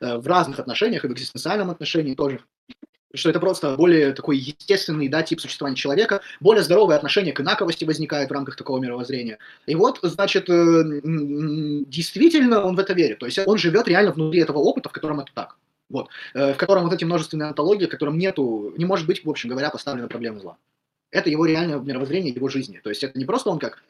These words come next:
э, изобрел, да, какую-то надстройку над своей жизнью, в которой он, иногда он из нее там говорит что-то из этой надстройки, а это прям действительно так живет. То есть бывают люди, которые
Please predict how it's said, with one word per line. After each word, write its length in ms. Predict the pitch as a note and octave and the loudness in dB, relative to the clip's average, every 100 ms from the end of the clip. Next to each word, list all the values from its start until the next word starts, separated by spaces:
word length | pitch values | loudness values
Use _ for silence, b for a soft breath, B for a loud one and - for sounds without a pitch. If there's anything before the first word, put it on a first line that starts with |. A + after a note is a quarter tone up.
| - | -8
э, 360 | B2 A#2 A2+ A2 | -4 -2 -4 -4
изобрел, 380 | C3+ C#3+ D#3+ C3+ | -4 2 2 2
да, 120 | C#3 | -2
какую-то 280 | D#3 B2+ C3+ | -4 -6 -6
надстройку 420 | B2+ - D3+ C#3 | -8 -2 0 0
над 120 | G#2+ - | -4 -8
своей 200 | A2 A2 | -6 -4
жизнью, 360 | E3 G3+ B2+ G#2 | -4 -4 -6 -6
в 40 | |
которой 300 | A2+ A#2 G#2+ | -8 -6 -4
он, 280 | G#2 G#2 G2 | -4 -6 -12
иногда 260 | A#2+ A#2+ A2+ | -14 -8 -8
он 80 | G#2 | -8
из 120 | G#2+ | -8
нее 140 | A#2+ G#2+ | -10 -10
там 100 | G2 | -10
говорит 260 | G#2 G#2+ - | -10 -8 -8
что-то 220 | A2 F#2+ | -10 -10
из 60 | G2 | -12
этой 140 | A2 | -14
надстройки, 360 | G2+ - F2+ - | -16 -16 -16 -8
а 80 | B2+ | -8
это 120 | - | -6
прям 180 | D#3 C#3 | -8 -8
действительно 320 | B2+ G#3 F#3 | -10 -10 -12
так 140 | C3 B2+ | -10 -8
живет. 240 | B2 F#2+ b b _ | -8 -8 b b _
То 80 | D3 | -6
есть 120 | D3 | -4
бывают 420 | D3+ F3 G#3+ F3 F3 | -2 0 2 2 2
люди, 220 | C4 F3+ | -2 -2
которые 520 | - F3 D#3 C3+ | 2 4 4 2